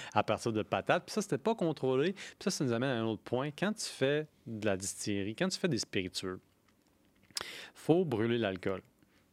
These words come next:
Puis il faut condenser ce qui sort. Puis là, ça te permet de concentrer l'alcool. Ça, c'est aussi simple que ça. Le problème, c'est que quand tu commences à faire bouillir ton alcool, les premières vapeurs qui sortent, vraiment, là, c'est chronologique. Les premières choses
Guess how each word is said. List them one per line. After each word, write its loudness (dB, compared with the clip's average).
Puis 0
il 2
faut 2
condenser -2
ce -6
qui -10
sort. -2
Puis -2
là, 4
ça -4
te -6
permet 0
de -16
concentrer 2
l'alcool. -6
Ça, 0
c'est -4
aussi 0
simple 0
que -4
ça. -6
Le 2
problème, 0
c'est -6
que -6
quand 4
tu -6
commences -2
à -4
faire 2
bouillir 2
ton -4
alcool, 0
les 2
premières 0
vapeurs 0
qui -4
sortent, -8
vraiment, 4
là, 4
c'est -8
chronologique. 2
Les 2
premières 2
choses 0